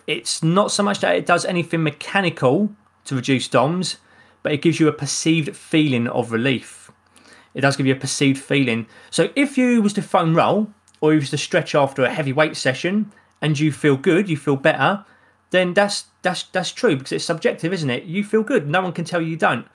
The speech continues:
But is there actually, like, a, <sighs> a, is there actually, like, a mechanical thing that's happening there that's causing that to happen,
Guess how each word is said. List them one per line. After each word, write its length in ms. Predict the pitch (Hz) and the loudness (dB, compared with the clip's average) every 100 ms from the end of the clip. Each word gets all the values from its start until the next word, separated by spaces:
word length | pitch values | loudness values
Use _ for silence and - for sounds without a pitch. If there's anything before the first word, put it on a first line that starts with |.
| _ _ - - - | _ _ -20 -18 -2
But 160 | 147 | 2
is 160 | 214 - | 4 4
there 100 | 208 | 4
actually, 380 | 208 208 196 180 | 2 0 0 2
like, 240 | 180 170 | 2 2
a, 340 | 165 156 156 - _ _ - - - _ _ | 2 2 2 -4 _ _ -16 -16 -16 _ _
<sighs> 480 | - - 214 _ - | -10 -8 -10 _ -6
a, 160 | 147 143 _ _ | -4 -4 _ _
is 160 | 190 170 | -4 2
there 140 | 190 | 2
actually, 300 | 190 208 175 | 2 0 -2
like, 120 | 165 170 | 0 0
a 40 | |
mechanical 640 | 156 - 202 180 - 165 | -2 0 -2 -2 0 0
thing 220 | - 185 | 2 0
that's 160 | 151 135 | 0 -2
happening 540 | - 175 - 151 135 | -2 -4 -2 0 2
there 320 | 117 117 160 - | 4 2 2 -2
that's 180 | 131 - | -6 -6
causing 520 | - 175 190 165 139 | -2 0 2 2 0
that 140 | 131 | 0
to 80 | 131 | -4
happen, 460 | 117 123 131 135 | -6 -4 0 0